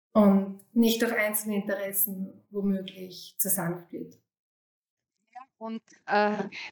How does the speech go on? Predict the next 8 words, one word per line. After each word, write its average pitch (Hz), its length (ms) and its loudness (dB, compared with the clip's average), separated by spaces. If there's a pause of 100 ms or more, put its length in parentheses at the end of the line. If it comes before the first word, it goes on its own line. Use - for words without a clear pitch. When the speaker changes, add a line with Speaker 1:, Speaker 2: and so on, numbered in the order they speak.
(300)
Speaker 2:
wenn, 208 480 -10
wenn, 226 640 -8
also 165 220 -4
ich 247 220 -6
empfinde 254 540 -2
dieses, 220 640 -8
äh, 196 640 0
Taxonomie, 220 1040 -2